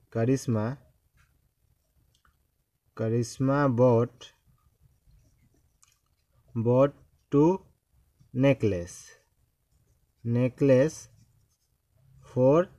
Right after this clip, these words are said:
rupees, कितना में नेकलेस बॉट किया है? तो वन लाख थर्टी नाइन थाउजेंड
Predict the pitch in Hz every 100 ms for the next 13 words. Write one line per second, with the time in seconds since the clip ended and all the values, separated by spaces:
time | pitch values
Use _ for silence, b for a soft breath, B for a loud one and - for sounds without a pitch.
0 | _ _ _ _ _ _ _ _ _ _
1 | _ 120 117 120 117 147 165 175 - 127
2 | 147 147 151 131 135 143 143 131 139 135
3 | 151 147 175 - 123 117 117 127 135 143
4 | 143 151 - 123 117 127 127 139 156 131
5 | 131 127 165